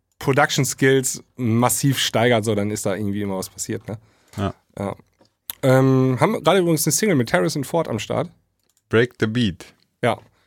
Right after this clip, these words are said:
Speaker 1: Ey, da müssen
Speaker 2: Ja.
Speaker 1: wir mal reinhören, weil Harrison Ford,
Speaker 2: Okay.
Speaker 1: die haben ja auch mit Scooter, die Single, da gibt's ja eine kleine Verbindung
Speaker 2: Ja.
Speaker 1: zur Klangküche. Und, ähm, die packe ich auch mal. Wie viel hat die? Oh, läuft doch ganz gut, oder? Nee, dreihundert. Nee, läuft,
Speaker 2: Dreihunderttausend.
Speaker 1: läuft leider nicht gut. <laughs> Die ist
Speaker 2: Nicht
Speaker 1: schon einen
Speaker 2: gut?
Speaker 1: Monat draußen oder so. Ja, das hat
Speaker 2: Okay.
Speaker 1: nicht,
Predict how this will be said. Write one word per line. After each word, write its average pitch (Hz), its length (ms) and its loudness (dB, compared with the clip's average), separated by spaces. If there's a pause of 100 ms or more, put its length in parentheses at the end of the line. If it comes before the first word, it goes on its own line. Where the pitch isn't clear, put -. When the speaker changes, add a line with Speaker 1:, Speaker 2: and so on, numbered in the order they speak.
(220)
Speaker 1:
Ey, 127 100 2
da 175 80 6
müssen 220 140 6
Speaker 2:
Ja. 185 60 6
Speaker 1:
wir 156 60 6
mal 143 100 6
reinhören, 117 300 4
weil 123 340 4
Harrison 156 240 4
Ford, 165 180 4
Speaker 2:
Okay. 139 80 2
Speaker 1:
die 127 60 4
haben 143 80 4
ja 139 80 6
auch 135 40 4
mit 131 80 2
Scooter, 165 380 2
die 127 260 0
Single, 127 280 -2
da 113 100 2
gibt's 120 260 -6
ja 123 60 0
eine 110 80 2
kleine 107 220 0
Verbindung 110 320 2
Speaker 2:
Ja. - 180 2 (100)
Speaker 1:
zur - 140 -2
Klangküche. 110 440 0 (1000)
Und, 101 840 4
ähm, 92 460 -6 (320)
die - 60 -8
packe - 320 -4
ich 101 160 -6
auch - 60 -4
mal. 101 180 0
Wie 104 100 -8
viel 113 160 -4
hat 127 140 2
die? 147 100 -2 (340)
Oh, - 120 -4
läuft 65 200 -2
doch - 60 -6
ganz - 160 -6
gut, - 120 -10
oder? - 180 -8 (100)
Nee, 104 120 0
dreihundert. 110 440 4
Nee, 131 120 4
läuft, 156 100 6
Speaker 2:
Dreihunderttausend. 135 200 4
Speaker 1:
läuft 143 220 2
leider 127 180 2
nicht 113 160 -2
gut. - 180 -8
<laughs> - 20 -2
Die 131 100 -4
ist 139 140 -6 (560)
Speaker 2:
Nicht 110 140 -2
Speaker 1:
schon 117 120 0
einen 113 80 4
Speaker 2:
gut? 117 140 4
Speaker 1:
Monat 123 160 4
draußen 117 320 4
oder 101 80 -4
so. 101 120 -6
Ja, 110 200 -2
das 104 200 -4
hat 104 80 -6
Speaker 2:
Okay. 101 280 -2
Speaker 1:
nicht, - 240 -12